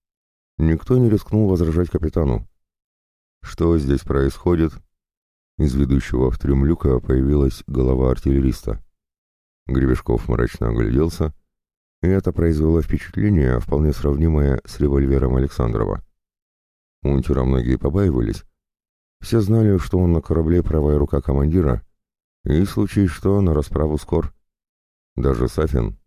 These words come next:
ныне повышенный до боцмана, вызывал опасения меньшие.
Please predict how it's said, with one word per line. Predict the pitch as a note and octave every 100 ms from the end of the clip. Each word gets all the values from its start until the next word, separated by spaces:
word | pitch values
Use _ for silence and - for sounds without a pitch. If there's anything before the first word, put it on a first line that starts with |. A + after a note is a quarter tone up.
| -
ныне | B1+ A#1+ A#1 A1
повышенный | C2 B1+ B1 B1+ A#1+
до | A#1+
боцмана, | A#1+ E2 - A#1 G#1+ - _ _ _ _ _
вызывал | - F2 E2+ D#2+ C2+
опасения | B1+ D2 C2+ B1+ C2
меньшие. | B1+ A1+ - G#1 A1